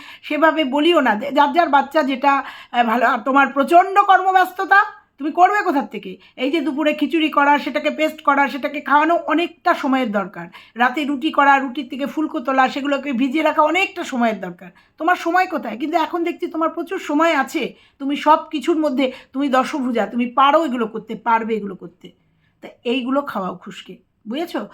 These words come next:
আর যেটাকে ছ-, কুটিটাকে নিয়ে এসছো, ওই যে রিও, রিওকে, আহ, সেদ্ধ, মানে চিকেন সেদ্ধ করে খাওয়াও, যেটা দেখি মন্দিরা বা আমাদের মৌ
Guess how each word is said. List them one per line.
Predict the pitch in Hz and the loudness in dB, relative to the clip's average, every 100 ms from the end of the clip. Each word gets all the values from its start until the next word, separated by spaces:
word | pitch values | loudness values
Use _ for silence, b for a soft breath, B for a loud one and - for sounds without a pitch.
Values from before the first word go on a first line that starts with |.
| b b | b b
আর | - 185 | -6 -4
যেটাকে | 214 226 233 233 | -4 -4 -6 -8
ছ-, | - 208 196 | -8 -8 -8
কুটিটাকে | 233 233 320 285 | -10 -8 -6 -2
নিয়ে | 254 247 | -2 -2
এসছো, | 240 - 320 370 | -4 -2 0 2
ওই | 247 | 0
যে | 202 | -2
রিও, | 202 262 349 392 B B - | 0 2 2 0 B B -4
রিওকে, | 226 302 311 339 359 | 2 2 2 2 2
আহ, | 370 - - _ 233 220 214 | 0 -6 -20 _ 0 2 0
সেদ্ধ, | - 320 285 294 208 180 _ - | 2 2 2 0 0 -6 _ -10
মানে | 220 233 | -4 -2
চিকেন | 320 330 359 | -2 0 0
সেদ্ধ | 320 302 240 | 0 -2 -2
করে | 240 214 | -4 -4
খাওয়াও, | - 175 175 - _ _ | -6 -8 -8 -14 _ _
যেটা | 202 254 285 277 247 233 220 | -6 0 4 4 2 -2 -2
দেখি | 262 285 | -2 0
মন্দিরা | 247 262 262 254 247 240 B B B | 0 2 2 4 4 2 B B B
বা | 233 240 226 | 4 6 6
আমাদের | 220 233 240 233 | 4 0 0 2
মৌ | 247 285 269 | 2 2 2